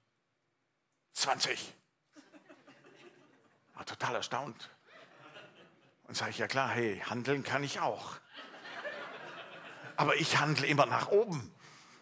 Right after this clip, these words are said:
nicht nach unten, weil ich möchte, dass es in meinem Leben hochgeht und nicht ab.“ So einfach. Und seitdem, wenn ich da hinkomme, „Hey, grüß dich, grüß dich.“ So einfach.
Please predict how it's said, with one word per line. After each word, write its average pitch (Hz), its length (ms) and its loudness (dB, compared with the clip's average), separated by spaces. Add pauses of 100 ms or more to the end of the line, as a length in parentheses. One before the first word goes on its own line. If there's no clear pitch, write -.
(200)
nicht 139 260 2
nach 127 240 0
unten, - 400 2 (300)
weil 127 100 2
ich 143 120 -2
möchte, 135 220 0
dass 117 200 0
es 110 100 -6
in 120 80 -2
meinem 113 180 0
Leben 113 240 -2
hochgeht 131 460 -4
und 127 80 -4
nicht 135 160 -8
ab.“ - 200 -10 (1300)
So - 160 -10
einfach. 98 460 -8 (800)
Und - 140 -10
seitdem, 135 480 0 (240)
wenn 127 80 0
ich 127 100 -4
da 131 80 4
hinkomme, 156 480 -2
„Hey, 311 220 6 (100)
grüß 359 200 2
dich, 311 340 2
grüß 359 240 4
dich.“ - 420 0 (640)
So - 200 -8
einfach. 170 520 -4